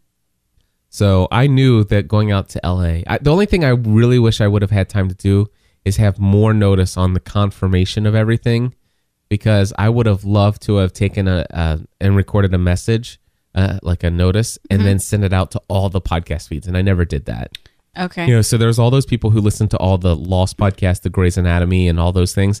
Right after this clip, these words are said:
Speaker 2: Right.
Speaker 1: I knew that if I would have broadcasted out, to, I mean, we could have filled the entire restaurant.
Speaker 2: Right.
Speaker 1: But, um, unfortunately,
Speaker 2: Well,
Speaker 1: I
Speaker 2: you
Speaker 1: didn't
Speaker 2: know.
Speaker 1: have time to put all of that together.
Speaker 2: Right.
Speaker 1: That,
Speaker 2: So
Speaker 1: that'll say,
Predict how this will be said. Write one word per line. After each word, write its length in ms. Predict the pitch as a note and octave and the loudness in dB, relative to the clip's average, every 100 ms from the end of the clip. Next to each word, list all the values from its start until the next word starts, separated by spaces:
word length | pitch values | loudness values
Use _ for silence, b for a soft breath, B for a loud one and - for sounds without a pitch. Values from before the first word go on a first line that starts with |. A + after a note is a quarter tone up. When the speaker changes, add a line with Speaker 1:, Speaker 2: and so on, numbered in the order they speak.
| - | -4
Speaker 2:
Right. 360 | F#3+ F3+ E3 - | 0 0 -2 0
Speaker 1:
I 140 | B2 | 2
knew 400 | A#2+ A#2 C3+ C#3 | 4 4 4 4
that 160 | A2 G2 | 4 2
if 120 | F#2 | 2
I 80 | G#2 | 2
would 140 | G#2 G#2+ | 2 2
have 180 | F#2 - | 0 0
broadcasted 500 | G2+ F#2+ G#2 F#2+ F#2 | 0 0 0 -2 0
out, 120 | F2 | -2
to, 60 | - | 0
I 40 | G2+ | 2
mean, 160 | G2+ | 4
we 100 | G2+ | 2
could 140 | - G2+ | 2 -2
have 60 | |
filled 200 | - G2 | 0 0
the 60 | F2+ | 0
entire 320 | E2+ E2+ D#2 | -2 0 0
restaurant. 440 | E2 E2+ - A#1 - | 2 0 -2 -6 -2
Speaker 2:
Right. 400 | G3 D#3+ A2+ - _ _ _ _ _ | -2 -2 -4 -10 _ _ _ _ _
Speaker 1:
But, 320 | F#2+ E2+ - | 0 0 0
um, 380 | E2+ E2 D#2 E2 _ _ _ _ _ _ _ - | -2 -2 -4 -8 _ _ _ _ _ _ _ -2
unfortunately, 480 | A2 G2 B2 D#4 F4+ | 0 2 0 2 4
Speaker 2:
Well, 160 | D4+ G2 | 4 2
Speaker 1:
I 40 | G2 | 0
Speaker 2:
you 0 | - | 0
Speaker 1:
didn't 100 | D4+ | 0
Speaker 2:
know. 60 | |
Speaker 1:
have 160 | F2+ E2+ | -2 -4
time 180 | - D#2+ | -4 -6
to 60 | |
put 160 | - E2 | -4 -6
all 140 | - | -6
of 60 | - | -10
that 140 | - | -14
together. 400 | - - G1+ - - | -16 -14 -12 -12 -14
Speaker 2:
Right. 480 | G3 F3 F#2+ - - _ | -8 -6 -6 -8 -20 _
Speaker 1:
That, 140 | C3 D3 | 0 2
Speaker 2:
So 220 | A3+ G3+ | 2 2
Speaker 1:
that'll 180 | B2+ C#3 | 2 0
say, 340 | - C#3+ C3 | 0 0 0